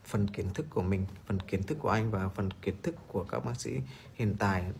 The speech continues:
nó đang bị hạn hẹp chẳng hạn. Nên là cũng có thể có những phương pháp mà nó có hiệu quả nhưng mà mình chưa biết và mình nói là nó không đúng. À, nhưng mà dựa vào các kiến thức y học hiện đại của anh bây giờ thì để khắc phục tình trạng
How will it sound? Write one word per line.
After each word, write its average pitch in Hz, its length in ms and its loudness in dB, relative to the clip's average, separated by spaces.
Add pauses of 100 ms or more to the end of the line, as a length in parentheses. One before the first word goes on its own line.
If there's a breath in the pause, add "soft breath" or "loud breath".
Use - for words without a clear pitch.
nó 117 400 0
đang 120 200 2
bị 98 180 4
hạn 90 260 0
hẹp 92 220 2
chẳng 85 140 -2
hạn. 87 140 -2 (400 loud breath)
Nên 110 120 4
là 110 120 4
cũng - 180 -4
có 98 200 4
thể 101 160 4
có 92 200 2
những 113 200 0
phương 131 180 0
pháp 143 200 -2
mà 131 120 -2
nó 104 160 0
có 98 140 0
hiệu 101 220 0
quả 104 260 0
nhưng 123 120 0
mà 117 80 0
mình 107 260 4
chưa 143 120 2
biết 170 180 0 (220)
và 110 120 0
mình 95 280 2
nói 101 200 0
là 101 160 0 (440 loud breath)
nó 113 460 0
không 120 200 -2
đúng. 113 120 2 (720 loud breath)
À, 107 220 2
nhưng 123 200 4
mà 101 240 4 (540 loud breath)
dựa 107 140 6
vào 101 320 6
các 120 300 2
kiến 98 200 0
thức 151 200 -4
y 131 140 0
học 110 220 4
hiện 101 180 4
đại 90 280 2
của 107 80 -2
anh 110 220 4
bây 113 100 4
giờ 104 260 6 (520 loud breath)
thì 101 140 2
để 98 200 0
khắc - 260 -4
phục 117 220 0
tình 98 160 2
trạng 90 300 0